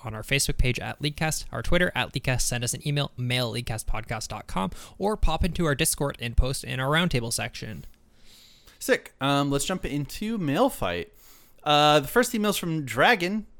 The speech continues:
Speaker 2: "What is your favorite champion quote?" I have three. Swain, it is, uh, it is there in the silence after battle. It is there in me. Uh, Pantheon, because we fall, the climb must be our destination.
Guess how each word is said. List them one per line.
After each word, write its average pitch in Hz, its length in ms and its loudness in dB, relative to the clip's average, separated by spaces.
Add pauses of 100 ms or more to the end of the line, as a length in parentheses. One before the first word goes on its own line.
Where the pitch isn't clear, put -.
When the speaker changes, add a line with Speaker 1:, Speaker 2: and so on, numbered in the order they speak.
(200)
Speaker 2:
"What 180 140 4
is 220 100 4
your 208 80 -4
favorite 208 260 2
champion 180 360 0
quote?" 92 300 -8 (300)
I 147 120 6
have 175 100 6
three. 180 400 0 (300)
Swain, 180 640 0 (460)
it 143 80 6
is, 147 240 2
uh, 127 400 6 (140)
it 143 120 0
is 131 180 0
there 180 280 8
in 190 80 4
the 180 80 0
silence 165 400 0
after 147 220 0
battle. 107 500 2 (240)
It 120 100 -4
is 123 140 -2
there 131 220 4
in 120 120 0
me. 104 280 -4 (480)
Uh, 113 200 2
Pantheon, 170 640 2 (120)
because 135 300 4
we 143 80 0
fall, 185 540 4
the 143 80 -4
climb 156 340 2
must 135 200 -2
be 117 100 -2
our 107 80 0
destination. 104 800 -6